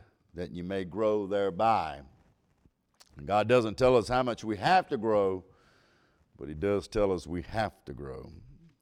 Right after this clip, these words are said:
Uh, everybody grows differently. I understand that. Everybody goes through things differently. We, uh, every one of us got children, had children, and,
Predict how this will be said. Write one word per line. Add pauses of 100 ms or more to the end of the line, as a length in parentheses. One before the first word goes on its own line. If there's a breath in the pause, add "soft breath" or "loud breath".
(880 soft breath)
Uh, (260)
everybody
grows
differently.
I
understand
that.
Everybody
goes
through (120)
things
differently.
We, (540 soft breath)
uh, (440)
every
one
of
us
got
children,
had
children,
and,